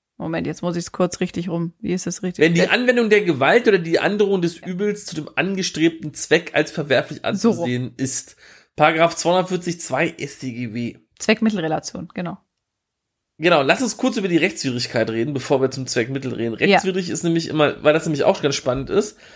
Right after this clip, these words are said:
Speaker 2: rechtswidrig könnte, äh, rechtswidrig ist nämlich das immer dann, wenn es,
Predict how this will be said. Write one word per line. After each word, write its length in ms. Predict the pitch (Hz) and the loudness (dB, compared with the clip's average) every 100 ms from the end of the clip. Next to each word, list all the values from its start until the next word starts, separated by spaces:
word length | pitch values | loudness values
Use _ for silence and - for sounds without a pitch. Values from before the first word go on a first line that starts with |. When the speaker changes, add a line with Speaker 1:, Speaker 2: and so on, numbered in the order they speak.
| - - - | -20 -8 2
Speaker 2:
rechtswidrig 1000 | 196 - 196 208 202 220 - - _ - | 2 2 -2 0 2 0 -2 -8 _ 0
könnte, 540 | 185 185 196 185 151 | 2 6 4 4 0
äh, 280 | 92 104 92 | -4 -6 -4
rechtswidrig 400 | - 175 202 190 | -4 -2 0 0
ist 80 | 175 | 0
nämlich 200 | 160 - | -2 2
das 280 | 139 165 - | 2 2 -6
immer 260 | 160 151 | 2 2
dann, 460 | 135 135 165 226 392 - _ _ _ _ _ | 4 4 4 -2 -4 -10 _ _ _ _ _
wenn 220 | - 175 | 2 4
es, 360 | 185 - - | 2 0 -8